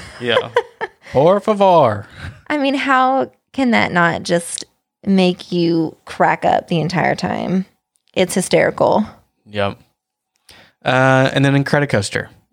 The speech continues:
Speaker 2: It just never disappoints.
Speaker 1: Oh, how did I almost miss Incredicoaster? You know, Brendan, I was really expecting you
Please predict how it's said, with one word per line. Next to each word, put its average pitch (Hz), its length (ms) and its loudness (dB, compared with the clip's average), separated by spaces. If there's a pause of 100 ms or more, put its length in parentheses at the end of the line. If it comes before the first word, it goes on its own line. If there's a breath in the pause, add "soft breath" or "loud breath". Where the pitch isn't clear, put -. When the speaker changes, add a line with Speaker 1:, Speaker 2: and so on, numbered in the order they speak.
(320)
Speaker 2:
It 113 140 -6
just 113 240 0
never 104 260 4
disappoints. - 760 -2 (140)
Speaker 1:
Oh, - 160 -2
how 214 240 0
did 302 120 2
I 240 160 4
almost 226 320 -2
miss 214 180 -10
Incredicoaster? 190 720 -10
You 220 100 -2
know, 262 140 0
Brendan, 262 340 -2
I 226 180 2
was 254 200 0
really 233 140 6
expecting 202 500 -2
you 202 320 2